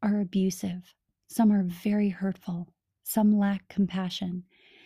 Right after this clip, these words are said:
and there are dynamics in our lives that are incredibly toxic.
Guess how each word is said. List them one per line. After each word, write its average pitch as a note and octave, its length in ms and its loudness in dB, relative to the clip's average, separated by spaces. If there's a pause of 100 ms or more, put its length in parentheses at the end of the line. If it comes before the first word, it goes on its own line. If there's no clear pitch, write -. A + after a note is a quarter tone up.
(140)
and F#3+ 200 6
there G#3+ 200 4
are A3+ 60 0
dynamics G3+ 720 0
in F#3+ 80 0
our G#3+ 180 2
lives F3+ 640 -4
that G3 140 0
are F#3 120 0
incredibly G#3 880 0
toxic. - 680 -10